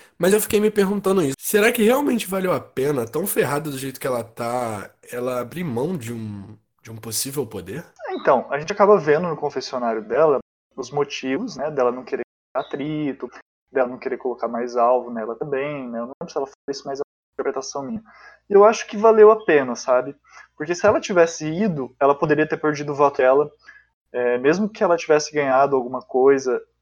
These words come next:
Speaker 2: é, nunca se sabe. Acho que ela ponderou bem, assim, ela fez um, todo mundo vem falar que tem um jogo de sorte, que não é algo garantido, isso e aquilo. Ela já tem o ídolo,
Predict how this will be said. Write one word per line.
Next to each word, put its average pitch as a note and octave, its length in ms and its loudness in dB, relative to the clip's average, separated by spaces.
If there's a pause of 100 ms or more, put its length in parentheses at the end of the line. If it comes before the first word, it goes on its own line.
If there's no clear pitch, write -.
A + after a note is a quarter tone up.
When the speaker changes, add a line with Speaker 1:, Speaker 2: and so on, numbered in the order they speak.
(200)
Speaker 2:
é, B2+ 200 -6
nunca D3+ 200 -6
se D3 140 -8
sabe. C3+ 500 2
Acho - 140 -6
que A3 80 2
ela G#3+ 80 6
ponderou G#3+ 500 6
bem, E3+ 380 4
assim, C3+ 240 -4
ela C#3+ 140 -2
fez D#3+ 260 -2
um, F3 120 -4 (100)
todo G3+ 180 4
mundo G3 100 4 (140)
vem D#3 160 -2
falar D3 180 2 (140)
que C#3+ 140 -6
tem C3+ 180 -2
um C3+ 60 -2
jogo C3 200 2
de E3+ 100 -8
sorte, C#3+ 640 4
que C#3 80 -8
não C3+ 120 -4
é B2+ 60 4
algo B2+ 180 4
garantido, C#3+ 840 0
isso C#3 260 -6
e D3 40 4
aquilo. D#3 460 -4 (300)
Ela D3 160 4
já C#3+ 140 2
tem D3+ 160 -4
o D#3+ 100 0
ídolo, F3+ 340 -2